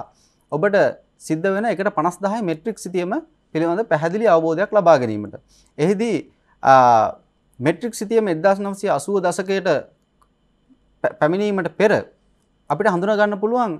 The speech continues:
අඟලේ සිතියම. එනම් ඒ අඟලේ සිතියම අපිට වෙනස් වන්නේ ඒ සඳහා භාවිතා කරන පරිමාණය සිදුවන වෙනස්කම් නිසා. එනම් අඟල්, අඩි,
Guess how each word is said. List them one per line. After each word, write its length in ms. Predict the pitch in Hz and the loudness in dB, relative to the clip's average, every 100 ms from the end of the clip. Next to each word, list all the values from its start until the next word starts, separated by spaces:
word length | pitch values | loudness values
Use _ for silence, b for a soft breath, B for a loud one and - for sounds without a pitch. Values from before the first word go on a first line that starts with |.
| - - | -14 -6
අඟලේ 380 | 151 226 196 | 2 4 4
සිතියම. 420 | 156 123 117 104 - _ _ - | 0 -4 -6 -6 -10 _ _ -4
එනම් 360 | 160 175 156 | 0 0 0
ඒ 180 | - 165 | -2 -2
අඟලේ 360 | - 135 190 196 | 0 0 0 0
සිතියම 360 | 196 190 196 170 131 | -2 -2 0 0 -2
අපිට 280 | - 131 165 151 - _ _ _ _ _ _ _ _ - | -4 -4 0 0 0 _ _ _ _ _ _ _ _ -6
වෙනස් 340 | 131 175 233 | 0 2 4
වන්නේ 400 | 240 165 160 160 160 | 6 6 4 0 -2
ඒ 160 | 165 | -4
සඳහා 300 | 190 190 180 | 0 4 4
භාවිතා 440 | 151 165 180 180 175 | 8 6 6 2 2
කරන 200 | 180 180 | 0 -6
පරිමාණය 600 | - 151 180 208 196 190 233 294 _ | 0 2 2 2 2 0 -6 -10 _
සිදුවන 420 | - 165 160 165 220 | -10 -4 0 0 0
වෙනස්කම් 400 | 170 160 190 208 | 0 0 -2 -4
නිසා. 280 | 180 139 107 - b | 0 0 0 -4 b
එනම් 380 | - 151 151 147 _ _ | -2 2 2 0 _ _
අඟල්, 460 | 120 151 196 208 214 _ _ - | -2 2 4 2 -2 _ _ -2
අඩි, 300 | 127 170 | 0 0